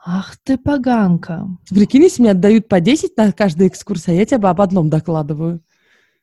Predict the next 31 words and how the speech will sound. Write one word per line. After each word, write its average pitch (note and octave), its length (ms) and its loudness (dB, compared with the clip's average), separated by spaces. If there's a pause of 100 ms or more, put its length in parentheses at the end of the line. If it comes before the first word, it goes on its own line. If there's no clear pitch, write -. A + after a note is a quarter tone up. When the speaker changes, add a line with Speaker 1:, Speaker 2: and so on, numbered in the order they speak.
(220)
Speaker 1:
Ну, E3+ 360 -2
Speaker 2:
Ты A#3 500 2
не C4+ 180 4
знаешь D4 480 4
мои C4+ 240 4
Speaker 1:
я A#3 320 4
этого C#4 240 4
не D#4 240 -6
учла. C#4 560 -6 (160)
Speaker 2:
<laughs> - 160 -10
Не B3 240 4
учла, G3+ 580 0
не G3+ 140 -2
учла. F#3 420 -6 (480)
Так G#3+ 160 -2
что, G3+ 400 -4 (320)
да. A#3+ 360 -4 (1200)
От G#3+ 200 -2
Иры F4+ 160 4
и B3+ 60 4
Маши C4+ 300 2
из G3+ 100 -2
Екатеринбурга G3+ 640 2
довезу. D#3 580 -2 (320)
Speaker 1:
Ну, G3+ 220 -4
хорошо, G#3+ 460 -8
все, F3+ 180 -8
я E3+ 160 -2
это G3+ 140 -6
запомню. F3+ 560 -8 (280)
<laughs> D4 60 -2